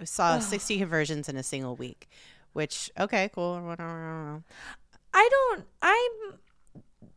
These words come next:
Speaker 2: it's just making me think of that book, If You Give a Mouse a Cookie.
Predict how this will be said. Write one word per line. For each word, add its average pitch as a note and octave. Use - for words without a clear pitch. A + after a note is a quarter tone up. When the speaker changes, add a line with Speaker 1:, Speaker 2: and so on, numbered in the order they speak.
Speaker 2:
it's E4
just F#4+
making D#4+
me C#4+
think A#3+
of A#3+
that F#3+
book, A3+
If G#3+
You G#3+
Give F#3+
a A3
Mouse G3
a F3+
Cookie. B3